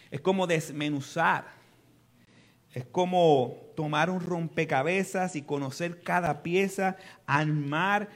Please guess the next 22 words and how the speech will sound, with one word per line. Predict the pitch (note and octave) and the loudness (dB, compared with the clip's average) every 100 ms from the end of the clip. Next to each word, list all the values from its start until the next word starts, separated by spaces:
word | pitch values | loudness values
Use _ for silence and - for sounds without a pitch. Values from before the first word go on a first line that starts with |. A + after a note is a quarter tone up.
| - | -6
el | E3 E3 | -4 0
rompecabezas | E3+ D#3+ D#3+ D#3+ D#3 D3+ F3+ G3 F#3+ | 0 0 0 2 2 2 0 0 -2
para | E3 D3 C#3+ | 0 0 0
que | D3 | -6
todo | D3 E3+ E3+ E3 | -6 -6 -6 -4
cobre | D3+ D#3 | -2 -2
sentido. | D3+ - B2 B2 - C#3+ C3+ B2 | -4 -6 -4 -6 -6 -4 -2 0
Esa | D#3+ F3 | -2 -2
es | F#3 | -2
la | |
idea | D3+ D#3 D#3+ | 0 0 0
de | D3+ C#3+ | -2 -4
explicar. | C#3 C3 - - C3 B2 C#3 C3 - - - _ _ _ _ _ _ _ _ _ _ _ _ _ _ _ _ _ _ _ _ _ | -6 -8 -14 -14 -14 -8 -2 -2 -4 -10 -20 _ _ _ _ _ _ _ _ _ _ _ _ _ _ _ _ _ _ _ _ _
El | B2 | -6
verso | B2+ D#3+ F3 D#3 | -2 0 -2 -2
tres | E3+ G3+ F#3 | -2 0 0
también | D#3 D3 D3+ | -2 -2 -2
nos | D#3+ C#3 | -4 -6
dice | D3 F3 D#3+ C#3 | -6 -8 -6 -6
que | C3+ | -6
Pablo, | C3 D#3 E3 E3+ E3 E3 - - - _ _ _ _ _ | 0 4 4 6 2 0 -8 -20 -20 _ _ _ _ _
ah, | C#3 C#3 C3 C3 B2+ | -2 0 2 0 -2